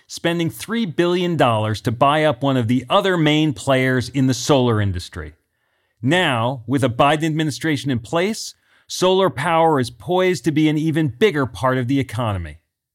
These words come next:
I'm Bob Safian, former editor of Fast Company, founder of the Flux Group, and host of Masters of Scale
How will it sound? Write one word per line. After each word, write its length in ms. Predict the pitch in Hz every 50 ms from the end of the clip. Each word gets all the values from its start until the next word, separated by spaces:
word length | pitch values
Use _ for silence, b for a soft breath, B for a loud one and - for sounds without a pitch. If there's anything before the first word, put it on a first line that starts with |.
| _ _ _ _ _ _ _ _ _ _
I'm 200 | - 180 208 196
Bob 220 | 151 175 165 156 123
Safian, 640 | - - 139 123 120 117 117 117 104 98 92 85 - _ _ _ _ _ _
former 460 | - - 190 202 214 214 202 196 190
editor 320 | 185 170 170 147 143 131
of 80 | 120 120
Fast 340 | 120 127 113 107 101 - -
Company, 480 | - 160 160 151 - 165 165 160 147 b b b b
founder 420 | _ - 180 175 185 185 170 160
of 120 | 131 104
the 80 | 98 110
Flux 360 | - - - 143 143 135 -
Group, 380 | - - - 143 139 127 117 b b b -
and 160 | 143 156 147
host 420 | 117 156 214 180 123 104 - - -
of 160 | - 113 101
Masters 460 | 127 143 143 147 143 - 170 151 131
of 80 | 160 -
Scale 480 | - - - 143 127 123 123 120 120